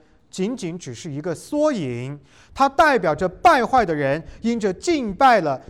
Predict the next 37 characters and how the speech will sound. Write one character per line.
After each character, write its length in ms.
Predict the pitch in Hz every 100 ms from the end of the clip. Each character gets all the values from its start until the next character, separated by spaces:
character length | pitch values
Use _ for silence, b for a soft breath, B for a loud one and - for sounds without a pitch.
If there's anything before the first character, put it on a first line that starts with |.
| -
败 360 | 311 269 202
坏 260 | 165 269 202
的 100 | 151
对 340 | - - 302
象 400 | 185 311 233 143 - -
而 180 | - 165
带 300 | 170 247 175
来 200 | 139 123
了 200 | 135 131 - - -
败 300 | 233 165 135
坏 260 | - 196
的 100 | 131
结 240 | 120 123 135
果。 180 | - 220 _ - _ _ _ _ _ _ _ _ _ _ b b b
尽 220 | - 240
管 300 | 262 202 147
其 180 | 131 -
他 220 | 202 233
历 220 | 226 247
史 180 | 180 156
文 200 | 123 123
献 200 | 143 190
中 280 | 151 165 160 b b -
找 180 | 202 180
不 80 |
到 220 | 247 294 208
比 160 | 147
拉 160 | 147 180
多 360 | 175 185 185 185
残 320 | - 160 151
杀 320 | 196 226 196 180
犹 200 | 147 143
太 160 | 165
人 180 | 147 123
的 100 | 127
记 220 | - 220
录， 300 | 160 185 -